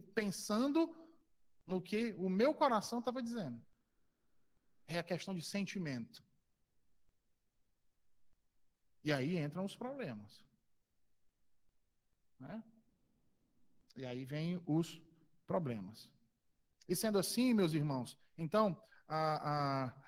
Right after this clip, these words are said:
avancemos um pouco mais, né? A Samuel Miller escreveu um livro sobre o presbítero regente, e nós vamos basear os nossos estudos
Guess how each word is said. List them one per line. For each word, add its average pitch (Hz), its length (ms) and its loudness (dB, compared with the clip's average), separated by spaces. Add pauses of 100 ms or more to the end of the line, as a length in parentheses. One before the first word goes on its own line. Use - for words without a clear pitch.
(120)
avancemos 180 800 6
um 185 100 4
pouco 170 360 2
mais, 123 460 -2 (400)
né? 165 220 -2 (300)
A 135 200 -6
Samuel 214 400 6
Miller 185 400 8
escreveu 180 460 4
um 185 160 4
livro 190 340 4
sobre 175 280 0
o 180 40 0
presbítero 180 600 6
regente, 175 680 4 (400)
e 175 60 0
nós 165 160 2
vamos 196 160 2
basear 180 400 6
os 156 80 4
nossos 165 320 2
estudos 196 800 4